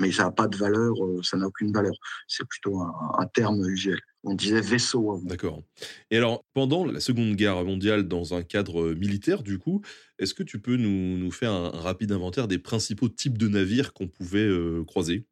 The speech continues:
Speaker 1: Euh, oui, oui, bien sûr. Euh, alors, pendant la Seconde Guerre mondiale, il y avait, euh, globalement, tu avais, euh, du plus petit au plus gros, tu avais le, le destroyer, le contre-torpilleur, c'était des, des petits navires, euh, rapides, euh,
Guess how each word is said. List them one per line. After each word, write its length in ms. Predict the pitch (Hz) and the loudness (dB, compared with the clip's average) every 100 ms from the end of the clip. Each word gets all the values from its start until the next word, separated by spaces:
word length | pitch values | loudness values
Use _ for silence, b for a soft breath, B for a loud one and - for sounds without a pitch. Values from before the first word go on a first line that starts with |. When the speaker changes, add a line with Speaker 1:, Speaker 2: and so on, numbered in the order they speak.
| _ _ - | _ _ -2
Speaker 1:
Euh, 680 | 117 110 107 107 107 104 107 | 0 2 2 2 0 0 2
oui, 200 | 165 226 | 2 2
oui, 200 | 196 196 | 2 2
bien 100 | 139 | 2
sûr. 320 | 123 180 165 127 | 2 2 2 2
Euh, 140 | 127 | 2
alors, 200 | 123 123 | 2 0
pendant 200 | 139 139 | 0 2
la 40 | |
Seconde 220 | 135 131 127 | 2 2 2
Guerre 120 | 127 | 2
mondiale, 280 | 131 143 151 | 2 2 0
il 80 | |
y 20 | 120 | -2
avait, 240 | 110 113 | 0 0
euh, 460 | 107 104 104 104 - _ _ _ _ _ - - - | 2 0 0 -2 -8 _ _ _ _ _ -20 -18 -12
globalement, 800 | 120 135 143 143 143 139 139 151 160 | -2 0 2 2 2 2 2 0 -2
tu 160 | - | -4
avais, 400 | 110 107 120 127 | -4 -2 0 0
euh, 240 | - 101 95 | 0 -6 -8
du 120 | 113 | -12
plus 160 | - 120 | -10 -6
petit 180 | - | -2
au 80 | 135 | -2
plus 200 | 117 113 | 0 0
gros, 260 | 110 139 156 | 2 2 2
tu 100 | 123 | 0
avais 100 | 101 | 0
le, 140 | 104 | -2
le 160 | 95 104 | -2 0
destroyer, 680 | 120 117 - 117 113 127 147 - - | 0 0 0 2 2 0 0 -10 -12
le 100 | - | -8
contre-torpilleur, 840 | 101 120 120 123 120 - 123 147 151 | -4 -2 0 0 0 -2 0 2 0
c'était 240 | 117 110 | -4 -4
des, 140 | 104 104 - | -2 -2 -2
des 80 | 113 | -2
petits 300 | 131 135 131 | 0 0 2
navires, 500 | 127 123 143 147 127 | 2 2 2 2 0
euh, 320 | 107 95 95 | -2 -4 -4
rapides, 540 | 92 113 - 160 135 101 B B - | 0 0 0 0 0 -2 B B -8
euh, 380 | - 92 90 92 | -2 -2 -2 -4